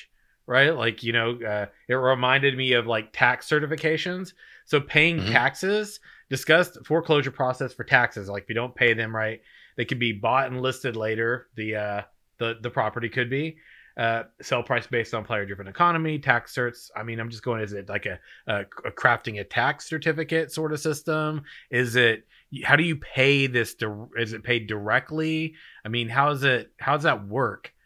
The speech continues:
Speaker 1: Like, what, what do we think are, like, systems that would actually work for,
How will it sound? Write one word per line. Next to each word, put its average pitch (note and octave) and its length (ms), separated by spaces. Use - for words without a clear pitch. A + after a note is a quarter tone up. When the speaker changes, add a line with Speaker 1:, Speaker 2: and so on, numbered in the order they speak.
Speaker 1:
Like, A2+ 140
what, D3+ 260
what D3+ 100
do A3 60
we F#3+ 140
think C#3 220
are, C3 100
like, A#2 180
systems A#2+ 380
that A2 120
would G#2+ 200
actually A#2 340
work F#2+ 400
for, F2 280